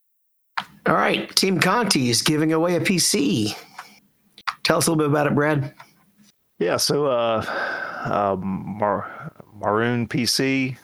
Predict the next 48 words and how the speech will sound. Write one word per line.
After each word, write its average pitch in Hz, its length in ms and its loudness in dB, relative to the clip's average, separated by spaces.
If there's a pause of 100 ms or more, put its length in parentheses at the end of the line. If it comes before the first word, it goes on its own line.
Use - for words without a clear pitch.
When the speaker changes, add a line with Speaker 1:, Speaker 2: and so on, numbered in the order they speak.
(120)
Speaker 2:
uh, - 440 -6
it's - 140 -8
got - 160 -4
a - 20 -8
contest 98 480 0
going 98 220 0
on 101 120 2
where 98 80 0
they're 95 120 -2
giving 98 200 0
away. 101 400 0 (480)
Uh, 101 280 2
the - 60 -8
Team 143 180 0
Conti 139 320 0
Sim 143 220 0
Performance 143 440 0
officially 139 320 0
opens 135 400 0
on 104 300 0
Wednesday, 156 520 0
November 95 300 -2
twenty-second, 117 520 -2
so 117 100 -4
this 123 140 0
is - 60 -2
a 110 60 0
little 107 240 2
while 110 180 2
ago. 98 300 -2 (340)
So - 220 0
I 98 80 0
guess 98 200 -2
it's - 160 -2
a 110 40 -2
special 143 360 0
built, 127 540 -2
uh, 98 420 0 (180)
P 123 160 0
C. 120 380 -2 (560)
Um, 82 440 -6 (540)
you - 80 -6
know, 101 160 -2
pretty, 147 340 -4 (140)
pretty 151 180 -2
heavy 147 180 -2
powered. 127 480 -2 (120)
So - 340 -6